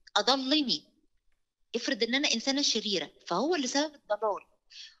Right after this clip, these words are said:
وبعد ما هو سبب الضلال، لا، ده كمان هو القاضي،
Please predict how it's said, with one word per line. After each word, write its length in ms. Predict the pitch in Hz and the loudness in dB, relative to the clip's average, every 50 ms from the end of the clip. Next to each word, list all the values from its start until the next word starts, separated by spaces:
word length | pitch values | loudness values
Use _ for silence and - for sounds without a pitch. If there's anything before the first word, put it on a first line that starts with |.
| _ - | _ -14
وبعد 380 | 175 180 254 302 415 415 - | -4 0 2 2 2 2 0
ما 120 | 330 285 277 | 0 0 0
هو 260 | 262 262 320 359 349 | 0 0 0 -2 -2
سبب 300 | - - 330 349 370 330 | -2 0 0 0 0 -2
الضلال، 520 | - 240 233 226 226 262 320 392 381 - - - - - - _ _ - _ _ - - | -2 -2 -2 0 0 0 0 0 -2 -4 -12 -20 -20 -20 -20 _ _ -20 _ _ -8 -4
لا، 140 | 220 - - - - | -4 -4 -4 -6 -14
ده 60 | 208 | -12
كمان 320 | 220 - 226 240 294 311 277 269 | -8 -6 -4 -4 -4 -4 -2 -4
هو 160 | 302 277 262 | -2 -2 -2
القاضي، 640 | 233 214 - - 214 208 202 190 - 170 165 - | -4 -6 -8 -10 -6 -6 -6 -6 -6 -8 -10 -10